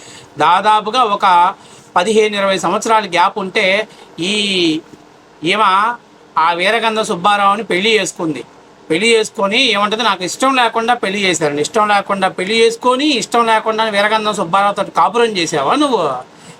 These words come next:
కాపురం చేసి పిల్లాన్ని కన్నావా వీరగంధం సుబ్బారావుతోటి? ఆయనకు చెప్పు హరికథలు, ఎందుకంటే ఆయన అందరూ చెప్తారు కదా హరికథలు, పిచ్చ కథలు మాకు చెప్పమాక.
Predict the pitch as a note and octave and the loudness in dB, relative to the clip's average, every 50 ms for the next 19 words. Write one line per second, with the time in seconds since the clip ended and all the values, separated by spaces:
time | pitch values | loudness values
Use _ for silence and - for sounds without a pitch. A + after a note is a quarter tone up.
0 | - E3+ F3 G#3 G#3 A#3 A#3+ A#3+ A#3 A3+ A3+ A3+ A#3 A#3 A#3+ C#4+ D4 C4 - - | 0 0 0 2 2 0 0 0 0 2 2 2 2 2 0 -2 -2 -2 0 2
1 | G3 G#3 A#3+ B3 A#3 A3 F#3+ F#3+ F3+ E3+ D#3+ D#3 F#3 B3 B3 A#3+ B3+ B3+ C#4 C4+ | 2 4 4 4 2 0 -2 -2 0 2 2 2 2 2 2 2 0 0 0 0
2 | C4+ C4 G3 G#3+ F#3+ F3 F#3 F3+ F3 E3+ D#3+ D#3+ D#3 D3 - C#3 B2+ B2 - - | 0 0 0 -2 -2 0 0 0 2 0 0 0 -2 -2 -2 -4 -8 -8 -12 -16
3 | - - - - - - D3 E3 F3+ F#3 F#3 F3+ F3 F3 F3+ D#3+ - B3 A#3 G3+ | -20 -20 -20 -10 -4 -2 0 2 2 0 0 -2 -4 -4 -4 -4 -2 0 0 0
4 | F3+ F#3 - G3+ F#3 - D#3+ C#3 C3+ C3+ D#3 F3 F#3 G3 F#3+ F#3+ F#3 F3 F3 F3 | 0 -2 -2 -2 -2 -2 -4 -6 -4 -4 -4 -4 -2 -4 -2 -2 0 0 0 0
5 | F3 E3+ F3 F#3+ G#3+ G#3+ G#3 F#3+ D3 - F#3+ F3 E3 D#3+ D#3+ E3 D#3+ F#3 F3 E3 | 0 0 0 0 0 2 0 0 0 -2 -2 -2 0 0 -2 -2 -2 -2 -4 -4
6 | D#3+ D#3 - E3+ D#3+ - G3+ G3+ G3 G#3 G3 F#3 E3+ E3 D#3 D3+ D3+ D3+ D3 - | -4 -6 -6 -6 -6 -4 -4 -2 -2 -2 -2 -2 -2 0 0 0 0 -2 -2 -2
7 | F3+ F3 E3 D3+ - | -2 -4 -4 -4 -6